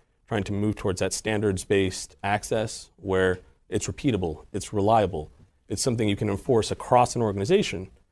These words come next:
and not only across the organization, but across the different user types in the organization. So whether that's a piv holder, or whether that's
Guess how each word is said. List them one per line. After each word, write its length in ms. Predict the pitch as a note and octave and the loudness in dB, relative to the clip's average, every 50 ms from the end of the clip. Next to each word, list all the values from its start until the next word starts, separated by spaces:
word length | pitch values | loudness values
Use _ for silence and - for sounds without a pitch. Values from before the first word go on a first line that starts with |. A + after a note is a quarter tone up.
| _ _ _ _ _ _ _ - G2+ | _ _ _ _ _ _ _ -6 -2
and 100 | A#2 A2+ | 0 2
not 220 | A#2+ B2 - - - - - | 4 2 2 0 -4 -4 -2
only 200 | B2+ A#2+ A2 G2 | 0 2 2 2
across 300 | - - C3 A#2+ A2+ - | 2 4 2 2 4 2
the 60 | A#2 | 0
organization, 480 | G#2 G2 G2 F#2+ G2+ A2+ A#2 A2+ G#2 | 0 0 0 0 0 -2 -2 -2 -2
but 100 | G2 G2+ | -4 -4
across 360 | F#2+ F#2 - - A#2 G#2+ - - | -4 -4 -4 -2 -2 -2 -2 -2
the 60 | G2+ | -4
different 320 | G2+ - - G2 - - | -4 -4 -4 -6 -10 -6
user 300 | A#2+ B2+ D3+ E3+ D3+ B2 | -2 0 0 2 2 0
types 320 | - - - F2+ - - - - | -2 -2 -4 -4 -4 -6 -8 -6
in 160 | - D3+ D3+ | -4 -2 -2
the 100 | C3+ A2+ | 0 0
organization. 560 | F#2+ F#2+ G#2+ F2+ E2 - E2+ E2 - - - - _ _ _ _ _ _ _ _ _ _ _ | -2 -2 -2 -4 -6 -6 -6 -8 -8 -10 -14 -18 _ _ _ _ _ _ _ _ _ _ _
So 140 | _ - B2 | _ -4 0
whether 220 | A2 A2 G#2 G2+ | 2 4 4 4
that's 340 | G2+ G#2+ G2+ G2 - - - - | 4 2 0 0 -2 -4 -8 -10
a 80 | - G#2 | -12 -12
piv 260 | - - C#3+ C3+ B2 | -4 -2 0 0 2
holder, 320 | A#2+ D3 D3+ D#3 E3+ F3 - - _ _ _ _ _ _ _ | 2 2 2 2 2 -4 -6 -14 _ _ _ _ _ _ _
or 100 | - A2 | -2 0
whether 220 | A2 A2+ A2 A2 G#2 | 2 2 2 2 2
that's 480 | G#2+ G#2+ G#2+ G#2 G2+ - - - - | 2 4 4 2 2 0 -4 -10 -12